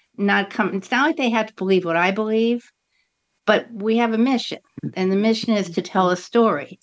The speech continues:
whether it's from an expert in a field or somebody who was adopted or, um, placed a baby for adoption or is thinking about adoption. But stories have to be real, or I think we lose the integrity of the show,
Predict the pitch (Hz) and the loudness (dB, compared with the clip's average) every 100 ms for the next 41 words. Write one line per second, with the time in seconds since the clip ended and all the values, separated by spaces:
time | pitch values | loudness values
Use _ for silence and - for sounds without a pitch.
0 | _ _ _ 180 180 180 180 196 180 170 | _ _ _ -6 0 -2 -2 -2 0 0
1 | 180 - 180 170 175 170 165 240 220 196 | -2 -2 0 2 2 -2 -2 0 0 0
2 | 175 - 170 160 160 180 170 170 165 170 | -4 -4 0 0 0 0 2 2 2 0
3 | 160 156 160 160 156 160 156 156 156 156 | 0 -2 0 -2 0 0 2 2 2 0
4 | 175 _ - _ 170 165 165 160 160 - | -4 _ -20 _ -4 0 0 -2 -4 -8
5 | - 175 170 160 170 175 190 185 185 180 | 2 4 2 -4 -2 0 0 -2 -2 0
6 | 175 - 175 175 170 170 _ _ _ _ | 0 -2 -2 0 0 -2 _ _ _ _
7 | - 180 170 165 165 160 - - 170 - | -6 -2 2 2 0 -2 -8 -4 -4 -2
8 | 190 196 190 180 185 175 175 185 - 190 | -2 0 0 0 0 0 0 0 0 0
9 | 190 - _ _ _ - 196 - - 247 | 0 -4 _ _ _ 0 0 0 -6 0
10 | 240 233 233 214 - 196 175 170 180 180 | 2 2 0 -4 -2 -2 -2 0 2 2
11 | 175 175 180 196 185 180 180 175 180 165 | 0 -2 0 -2 -2 0 2 2 -2 -4
12 | 156 175 165 156 151 147 151 - 160 - | -2 -2 0 0 0 0 -4 0 0 0